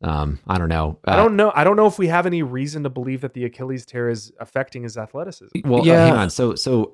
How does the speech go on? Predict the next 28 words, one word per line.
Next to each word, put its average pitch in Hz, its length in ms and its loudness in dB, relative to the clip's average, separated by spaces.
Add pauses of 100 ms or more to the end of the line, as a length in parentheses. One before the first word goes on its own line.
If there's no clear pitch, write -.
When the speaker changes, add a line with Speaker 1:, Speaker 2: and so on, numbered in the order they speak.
(160)
Speaker 1:
I, 92 360 -2
I 104 200 0
think 131 320 -2
Joe 113 220 0
Mixon, 104 360 0
yeah, 98 220 2
he, 104 440 -6
you 107 180 0
mentioned 104 340 0
him 92 240 0
being 92 260 2
occasionally 87 440 -2
inefficient, 85 440 -4
but - 80 -2
he's 104 140 0
also 98 300 -2
shown 90 580 -2
some 92 220 -4
incredible 87 420 -2
burst 82 400 -2
at 85 160 -4
times 82 400 -4
and 85 180 -4
the 95 100 0
ability 92 420 -2
to 82 80 -8
break 85 260 -4
away, 82 460 -4